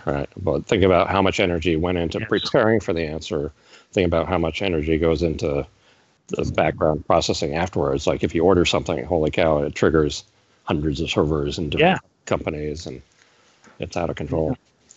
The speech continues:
Speaker 2: So electricity is essential to our data world, our
Speaker 1: Yeah.
Speaker 2: digital world, and we need more electricity. We need cleaner electricity.
Speaker 1: Yeah.
Speaker 2: So I've, I'm back in the game,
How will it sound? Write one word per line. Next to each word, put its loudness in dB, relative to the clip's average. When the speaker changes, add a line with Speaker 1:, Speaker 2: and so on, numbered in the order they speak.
Speaker 2:
So 6
electricity 4
is -2
essential -6
to -2
our 4
data 4
world, 2
our -2
Speaker 1:
Yeah. -6
Speaker 2:
digital 4
world, 4
and 2
we 4
need 4
more 4
electricity. 2
We 0
need 2
cleaner 4
electricity. -6
Speaker 1:
Yeah. -6
Speaker 2:
So 6
I've, 6
I'm 2
back 2
in -2
the -2
game, -4